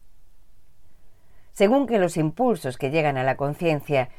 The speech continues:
sean trabajados por uno u otro de los mecanismos señalados, es decir,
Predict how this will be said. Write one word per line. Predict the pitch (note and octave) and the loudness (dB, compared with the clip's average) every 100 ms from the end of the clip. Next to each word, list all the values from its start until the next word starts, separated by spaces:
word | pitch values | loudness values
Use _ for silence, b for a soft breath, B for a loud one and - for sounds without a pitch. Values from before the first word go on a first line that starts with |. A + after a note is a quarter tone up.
| b | b
sean | - B3+ B3 | 2 6 6
trabajados | G#3 F3+ E3 F#3+ E3+ D#3 - | 6 4 6 6 6 4 -2
por | - F3 | -2 2
uno | B3+ A#3 B2+ | 2 2 2
u | C#3 | 2
otro | D#3+ D3 C#3 | 0 -2 -4
de | |
los | B2+ B2+ | -4 -2
mecanismos | C3 B2 D#3 G3+ C#3+ B2 | -4 -2 0 -2 -4 -6
señalados, | G#3 G#3 D3 C#3 C#3 C#3+ - - - | 0 2 6 6 4 -2 -6 -16 -10
es | - C#3+ | -4 -2
decir, | C#3+ F#3+ E3+ | -2 2 2